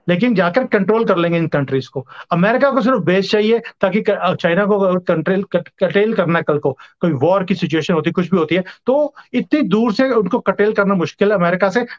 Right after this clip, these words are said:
Pacific Ocean में बैठे हैं, बिल्कुल बाजू है, बाजू में है। It is next to Australia, next to, um, Japan and very next to China। इसलिए इसकी strategic location बहुत ज्यादा important है। अगर कल को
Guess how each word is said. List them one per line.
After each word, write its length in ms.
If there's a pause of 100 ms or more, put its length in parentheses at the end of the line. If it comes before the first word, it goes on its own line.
(120)
Pacific 320
Ocean 240
में 80
बैठे 200
हैं, 200
बिल्कुल 340
बाजू 380
है, 60
बाजू 300
में 100
है। 140 (380)
It 100
is 120
next 380
to 40
Australia, 560 (380)
next 340
to, 160
um, 340
Japan 340 (280)
and 220
very 320
next 320
to 200
China। 280 (280)
इसलिए 320
इसकी 360
strategic 640
location 600 (160)
बहुत 460
ज्यादा 240
important 460
है। 100 (340)
अगर 280
कल 240
को 240